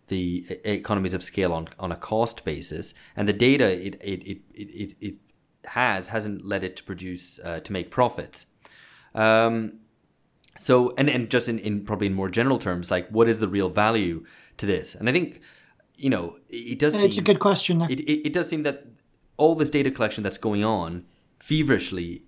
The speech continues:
Speaker 1: instinctively, reflexively, isn't necessarily leading anywhere. I mean, it's not leading anywhere good, because it seems to be the main applications seem to be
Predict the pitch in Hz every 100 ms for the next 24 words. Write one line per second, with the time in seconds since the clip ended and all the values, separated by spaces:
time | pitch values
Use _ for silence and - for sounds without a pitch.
0 | - 110 - 143 135 131 104 98 - 123
1 | - 95 82 78 82 _ _ _ _ 151
2 | 220 165 120 131 131 131 151 131 120 120
3 | 147 147 120 113 107 101 98 98 110 113
4 | 107 117 180 156 127 110 98 92 90 117
5 | 82 - 95 90 98 95 - 104 101 101
6 | 95 95 104 98 92 92 95 87 85 -
7 | 87 87 90 85